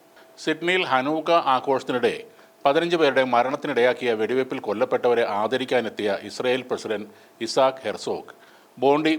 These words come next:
പവലിയനിൽ പുഷ്പചക്രം അർപ്പിച്ചു. നാല് ദിവസത്തെ ഓസ്ട്രേലിയൻ സന്ദർശനത്തിൽ ഇസ്രായേൽ പ്രസിഡന്റ്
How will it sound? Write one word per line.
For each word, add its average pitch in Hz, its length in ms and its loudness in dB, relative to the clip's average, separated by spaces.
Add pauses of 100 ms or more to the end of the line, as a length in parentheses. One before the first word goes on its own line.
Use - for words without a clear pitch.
പവലിയനിൽ 113 500 2 (140)
പുഷ്പചക്രം 131 580 -4 (120)
അർപ്പിച്ചു. - 340 -16 (840)
നാല് 143 320 4
ദിവസത്തെ 120 300 0 (120)
ഓസ്ട്രേലിയൻ 135 520 0
സന്ദർശനത്തിൽ 110 540 -4 (140)
ഇസ്രായേൽ 123 360 -2
പ്രസിഡന്റ് 107 400 -6